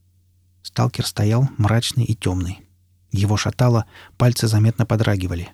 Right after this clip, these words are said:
Взгляд, страшный, как у бешеного, давил чёрной тучей. "Да ну его! Слышь, братва,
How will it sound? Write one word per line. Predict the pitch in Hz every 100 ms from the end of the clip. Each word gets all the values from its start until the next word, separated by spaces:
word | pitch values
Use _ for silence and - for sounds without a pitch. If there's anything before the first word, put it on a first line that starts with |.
| _ _ _ _ -
Взгляд, | 98 107 120 -
страшный, | - - 120 131 - 117
как | - 120
у |
бешеного, | 113 131 - 117 113 107
давил | 104 104 104 101
чёрной | 95 90 90 90
тучей. | 92 78 - - - _ _ _ _ _ _ _ _ _ _ _ _
"Да | 107 123
ну | 147 170
его! | 175 143 98 - _ _
Слышь, | - 180 131
братва, | 110 135 135 113